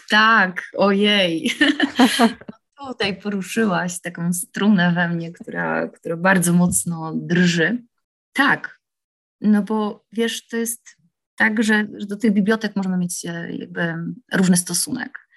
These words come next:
E, natomiast, e, warto zastanowić się, jaki mamy stosunek do rzeczy w ogóle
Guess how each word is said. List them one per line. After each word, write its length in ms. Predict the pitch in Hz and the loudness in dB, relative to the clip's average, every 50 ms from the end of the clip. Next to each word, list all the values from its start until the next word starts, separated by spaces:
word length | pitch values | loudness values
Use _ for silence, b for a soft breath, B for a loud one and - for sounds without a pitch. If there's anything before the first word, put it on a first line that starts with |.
| B B B B B B B B _ | B B B B B B B B _
E, 140 | - - - | -4 0 0
natomiast, 680 | 175 185 180 185 196 196 196 196 190 - - _ _ | 0 0 0 2 2 2 2 2 0 -4 -6 _ _
e, 240 | 190 185 180 180 180 175 175 175 | -4 -2 -2 -4 -4 -8 -8 -6
warto 260 | 190 185 180 - 185 | -6 -6 -6 -6 -8
zastanowić 600 | 175 175 175 - - 170 165 165 165 170 170 - | -8 -6 -6 -6 -6 -4 -4 -4 -4 -6 -8 -8
się, 100 | - - | -8 -6
jaki 240 | 170 165 160 - - | -8 -10 -10 -8 -6
mamy 560 | 170 156 156 160 160 160 160 156 160 - - - - | -4 -4 -4 -4 -4 -4 -6 -6 -8 -8 -10 -8 -8
stosunek 680 | - - - 175 175 - - 160 160 160 160 160 160 160 | -8 -8 -8 -8 -10 -6 -4 -4 -4 -4 -6 -8 -10 -6
do 140 | - 160 | -6 -6
rzeczy 380 | 160 165 160 156 - - 165 160 | -4 -4 -6 -6 -6 -8 -10 -10
w 100 | 160 160 | -8 -10
ogóle 520 | 143 - - - - - - - - - | -10 -8 -8 -10 -10 -8 -8 -8 -8 -8